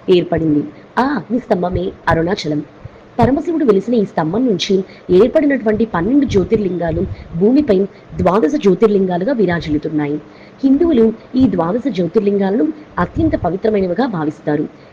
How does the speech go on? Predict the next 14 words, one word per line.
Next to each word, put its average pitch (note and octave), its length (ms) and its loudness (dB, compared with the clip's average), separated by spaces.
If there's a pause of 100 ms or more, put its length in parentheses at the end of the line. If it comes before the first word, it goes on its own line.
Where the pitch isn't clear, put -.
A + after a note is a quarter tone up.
(120)
ప్రతి B3 220 2
జ్యోతిర్లింగం B3 640 0 (260)
శివుని C#4 400 0 (100)
అనంతమైన A#3+ 480 0 (100)
ఉనికిని G#3 280 -2
సూచిస్తుందని G3 580 -4
విశ్వాసం. D#3 520 -6 (880)
అయితే G3+ 360 2 (320)
ఈ C4 100 2
పన్నెండు B3+ 400 0
జ్యోతిర్లింగాలు G3 760 0 (300)
ఒకే F3+ 260 0
సమయంలో B3+ 440 0
ఏర్పడలేదని, G3+ 680 0